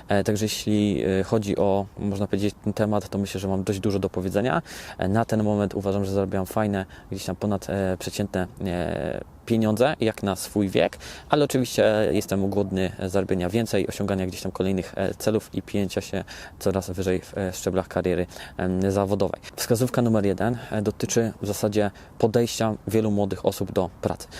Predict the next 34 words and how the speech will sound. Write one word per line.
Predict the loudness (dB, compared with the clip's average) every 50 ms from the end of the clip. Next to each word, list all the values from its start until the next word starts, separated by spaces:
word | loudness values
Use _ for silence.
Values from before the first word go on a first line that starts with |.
| -16 -8 -2 0
Mam | 2 4
wrażenie, | 4 4 2 2 2 0 0 2 0 0
że | 0 0 0 0
w | -2
ostatnich, | -4 -2 -2 0 0 0 0 0
e, | 0 0 0 0
czasach | -2 -2 -2 -2 -4 0
coraz | 0 2 2 2 2
więcej | 0 -2 0 0 0
młodych | 0 0 -2 -2
ludzi | -2 0 0 0
w | 0 0
ogóle | 0 2 2 0
odchodzi | 0 2 2 2 2 4 2
od | 0 2
koncepcji | 0 0 0 0 -2 -2 -2 -2
pracy, | 0 2 2 2 0 0 -4 -2
tak? | -2 -2 0 0
Czyli | 0 0 0 2
oni | 2 2 0
szukają | 0 0 0 0 2 2 2
magicznego | 0 0 0 -2 -2 -2 0 0 0 0 -2 -6 -14 -14 -14 -16 -16 -14 -14
sposobu | -8 -6 0 2 2 2 4 2 2
na | 2 2 0 0 0
to, | 0 0
jak | 2 2 2 0 0
zarabiać | 0 0 0 0 0 -2 -2
pieniądze, | 0 0 2 2 2 0 -2 -2
tak? | -2 0 0 0 -2 -6 -18 -18 -6
Czyli | -4 -2 -2
szukają | -2 0 0 2 2
jakichś | 2 0 -2 -6 -6 -8 -14 -18 -16 -16 -18 -18 -20 -20 -20 -20 -20 -20 -18 -20 -20 -20 -6 0 2
innowacyjnych | 4 4 6 4 4 2 2 4 2 2 2 2
pomysłów, | 2 4 4 4 4 2 0 -4 -6 -8 -8 -10 -10